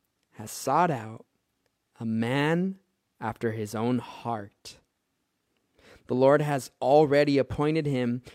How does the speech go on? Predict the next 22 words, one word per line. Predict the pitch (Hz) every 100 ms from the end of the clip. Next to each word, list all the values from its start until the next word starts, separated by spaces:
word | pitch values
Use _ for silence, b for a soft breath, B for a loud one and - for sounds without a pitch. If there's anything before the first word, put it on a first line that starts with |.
| B
to | -
be | 127 131
the | 117
leader | 117 135 170 147 127
of | 117 113
his | 120
people, | - 143 139 120 107 110 - _ b b b -
because | 123 131 120
you | 117
have | 110
not | 113 135 156 - -
kept | - 135 - - - _ _ _ _
the | 113
Lord's | 107 113 120 123 120 120 - - _ _ _ _ -
command." | 107 95 98 98 95 95 110 _ _ _ _ _ _ _ _ _ _ _ _ _ _ _ _ _ _ -
Wow. | 104 95 101 110 _ _ _ _ _ _ _ _ _ _ b b
This | 143
is | 151
a | 147
great | 143 151 151
punishment | 156 170 131 117 113
for | - 117 107 110